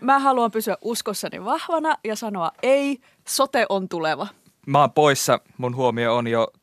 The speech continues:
Speaker 2: Turun toriparkin viivästymisessä. <laughs>
Speaker 1: Aika kova. Tatler-lehti listasi, laati listan asioista, joiden omistaminen ilmaisee statusta vuonna kaksituhatta yhdeksäntoista.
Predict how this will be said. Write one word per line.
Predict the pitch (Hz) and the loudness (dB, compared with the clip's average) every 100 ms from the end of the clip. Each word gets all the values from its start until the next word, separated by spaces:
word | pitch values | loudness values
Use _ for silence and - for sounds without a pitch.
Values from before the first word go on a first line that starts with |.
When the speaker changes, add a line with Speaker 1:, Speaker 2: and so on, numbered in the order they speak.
| - | -2
Speaker 2:
Turun | 202 190 135 117 - | 0 2 2 0 -2
toriparkin | 151 151 127 104 101 95 90 98 | 2 4 2 2 -2 -4 -10 -6
viivästymisessä. | 104 95 - 120 - - - - - 135 - 151 - 131 151 - - | -2 -2 -4 -8 -10 -8 -6 -4 -2 -2 0 -2 -2 -6 -6 -10 -10
<laughs> | - _ - - - - - | -12 _ -16 -16 -18 -14 -8
Speaker 1:
Aika | 247 185 | -8 -2
kova. | 196 160 - - - - _ _ _ - | -2 -2 -6 -18 -18 -20 _ _ _ 0
Tatler-lehti | 330 339 240 208 202 208 226 | 0 4 2 4 2 2 -2
listasi, | 220 226 214 208 202 - - - | -2 -2 -4 -2 -4 -4 -12 0
laati | 233 226 | 0 2
listan | 247 240 208 | -2 -2 0
asioista, | 247 262 208 190 185 | 0 2 0 0 -2
joiden | 190 233 | 0 2
omistaminen | 269 240 196 185 175 | 2 2 0 -4 -4
ilmaisee | 202 208 190 180 190 185 | -2 0 0 -2 -2 -4
statusta | - - 359 - 175 - 165 | -2 0 0 -2 -10 -8 -4
vuonna | 170 170 | -4 -2
kaksituhatta | 202 - 165 160 | -4 -4 -8 -6
yhdeksäntoista. | 180 175 - - 120 - | -8 -8 -10 -8 -8 -6